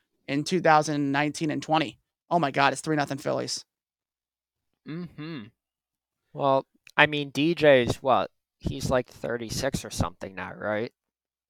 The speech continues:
Speaker 1: He's getting older, but he's not the same D J that we saw in nineteen and twenty for sure.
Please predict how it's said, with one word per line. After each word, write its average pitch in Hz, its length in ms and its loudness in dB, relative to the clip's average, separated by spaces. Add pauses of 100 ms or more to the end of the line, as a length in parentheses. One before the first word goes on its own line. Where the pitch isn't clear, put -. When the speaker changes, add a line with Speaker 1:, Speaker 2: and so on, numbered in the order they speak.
(240)
Speaker 1:
He's 269 280 2
getting 233 280 8
older, 180 500 8 (180)
but 190 160 6
he's 196 120 2
not 214 140 8
the 247 80 -2
same 220 300 2
D 202 180 2
J 190 160 6
that 180 140 8
we 180 80 0
saw 175 240 6
in 165 80 2
nineteen 165 360 0
and 151 140 0
twenty 147 300 -2
for 131 160 -10
sure. 135 280 -6